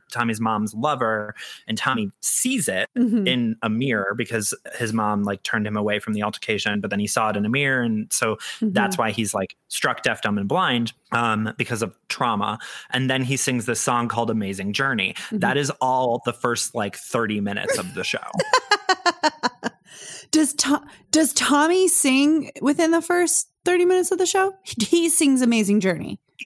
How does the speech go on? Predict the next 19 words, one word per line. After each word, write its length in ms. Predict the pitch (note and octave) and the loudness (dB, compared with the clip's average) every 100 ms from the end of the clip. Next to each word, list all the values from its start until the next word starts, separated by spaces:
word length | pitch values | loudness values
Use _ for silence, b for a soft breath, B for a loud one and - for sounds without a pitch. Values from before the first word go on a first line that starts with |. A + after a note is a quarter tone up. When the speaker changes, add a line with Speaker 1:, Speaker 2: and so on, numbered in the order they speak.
| _ - | _ -4
Speaker 1:
He's 240 | F3+ - D3 | -2 -2 -2
the, 140 | D3+ | -2
his 260 | C#3+ D3+ D3 - | -2 -2 -4 -2
older 300 | D#3 D#3+ D3+ | 0 0 0
self 280 | C#3+ C3 - | 0 -2 -2
sings 320 | B2+ A#2+ A2+ | -4 -2 -2
the 180 | A#2 A2+ - | -2 -2 -2
Amazing 460 | A2+ A2 G#2+ G#2+ | -2 -2 -2 -4
Journey 240 | G#2+ G2+ G2 | -2 -4 -4
part, 220 | G2 G2+ | -4 -4
like, 120 | B2+ | -2
the 80 | A#2 | -2
narrator 600 | A#2 A#2+ A2+ G#2+ G#2 G#2 | 0 0 2 0 0 -2
self, 400 | - G2 - - | -2 -4 -4 -6
Speaker 2:
Wow. 360 | F#3+ G3 F#3+ F#3 | -6 -4 -4 -2
Speaker 1:
um, 300 | B2 A2+ G#2+ | 0 0 0
which 180 | A#2+ B2+ | 0 -2
is, 160 | A2 A#2+ | -4 -4
was 260 | B2 A#2 | -2 -2